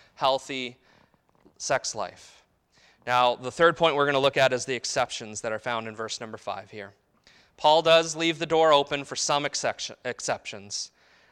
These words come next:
though there may be times when you choose not to have sex for an extended period of time, you need to remember these things. Remember, this verse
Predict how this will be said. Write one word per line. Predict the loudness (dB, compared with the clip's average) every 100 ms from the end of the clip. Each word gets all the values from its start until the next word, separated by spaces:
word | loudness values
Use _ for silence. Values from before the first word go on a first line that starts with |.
| _
though | -2 4 4 4 2 -4 -14 _ _ _ _ _ _ _
there | -4 0
may | 2 2
be | 0
times | -4 0 2 2 -2 -6
when | -6 -6
you |
choose | -4 -2 -2 -2 -4 -4
not | -4
to | -4
have | -4 -4
sex | -4 -6 -6
for | -10 -4 -4
an | -4 -8
extended | -10 -6 -4 -6 -6
period | -4 -4
of | -4
time, | -6 -6
you | -8
need | -10
to | -8
remember | -8 -4 -6 -6 -10
these | -10 -12 -12
things. | -14 -16 -16
Remember, | -10 -8 -6
this | -6 -4
verse | -4 -4 -4